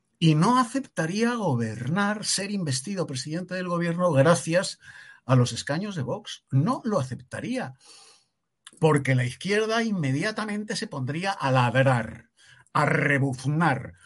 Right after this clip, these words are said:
como hizo en el año treinta y cuatro con Gil Robles.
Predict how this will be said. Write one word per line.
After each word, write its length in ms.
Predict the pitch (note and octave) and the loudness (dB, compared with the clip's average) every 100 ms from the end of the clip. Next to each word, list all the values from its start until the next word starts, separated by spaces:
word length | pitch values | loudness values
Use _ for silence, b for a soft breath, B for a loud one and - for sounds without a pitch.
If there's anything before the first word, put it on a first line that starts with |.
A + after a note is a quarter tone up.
| b b | b b
como 320 | C#3+ C#3+ C#3 | -2 0 0
hizo 280 | D3 C#3+ G3 | -2 -4 -4
en 80 | G3+ | -4
el 100 | D#3+ | -2
año 180 | D#3+ E3+ | -4 -6
treinta 240 | G3+ G#3 | -8 -8
y 60 | G3+ | -8
cuatro 280 | G#3 A3+ | -8 -6
con 120 | A#3 G3 | -6 -4
Gil 180 | A#3+ | -6
Robles. 540 | G#3 B2 G#3 C4 - | -4 -6 -6 -8 -12